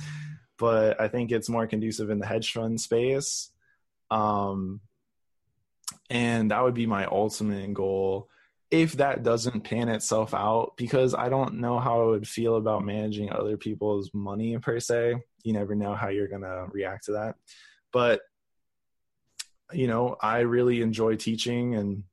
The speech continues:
it's what I love to do. And I also trade in real life with real money in a real account. And, um, I love, you know, watching my students go from,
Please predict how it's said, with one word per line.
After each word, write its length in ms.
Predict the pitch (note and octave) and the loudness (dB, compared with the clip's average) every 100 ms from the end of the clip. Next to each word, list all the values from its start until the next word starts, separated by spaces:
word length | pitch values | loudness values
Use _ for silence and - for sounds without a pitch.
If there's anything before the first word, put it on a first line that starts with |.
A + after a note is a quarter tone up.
| _ _ _ _ _ _ _ - - | _ _ _ _ _ _ _ -20 -10
it's 160 | A2+ | -2
what 100 | A#2 | 2
I 60 | A2+ | 2
love 240 | G#2+ A2 | 2 0
to 100 | G#2+ | -2
do. 440 | G#2 F#2+ G#2+ A2+ A2+ | -4 -2 0 2 2
And 200 | G2+ G2 | 0 -4
I 140 | G#2+ G#2 | -4 -2
also 260 | G2+ A2 | 0 -2
trade 540 | G#2 - G#2 A2 A2 G#2+ | -2 -2 0 0 0 -2
in 120 | G2 | -2
real 200 | G2+ G#2+ | 0 0
life 360 | F#2+ G2 G#2+ G2+ | 0 0 0 -2
with 140 | G2 | -4
real 200 | G2+ G#2 | -2 0
money 420 | F#2+ G2+ G#2+ G#2 | 0 0 0 -2
in 100 | G2+ | -2
a 80 | F#2 | -4
real 200 | G2 G#2 | 0 0
account. 560 | G2 G#2 G#2 G#2+ G#2 F#2+ | 0 -2 -2 -2 -2 -4
And, 600 | G2 G2+ G2 G2+ F#2+ G2 - - - - _ _ _ | -8 -6 -4 -4 -6 -8 -10 -14 -20 -20 _ _ _
um, 380 | G2+ G2+ G2 F#2 | -2 -2 -2 -4
I 120 | F#2 | -2
love, 360 | G2 G#2 G2+ F#2+ - | 0 0 0 -4 -10
you 80 | G#2+ | -6
know, 100 | F#2+ | -4
watching 440 | F#2+ G2 G2+ G#2 G2+ | 0 0 -2 -4 -4
my 100 | F#2+ | -4
students 440 | - G#2+ G2+ G2 | -4 -2 -2 -4
go 200 | - G2+ | -2 -4
from, 540 | - G2 G2 F#2+ F2+ | -2 -6 -6 -8 -12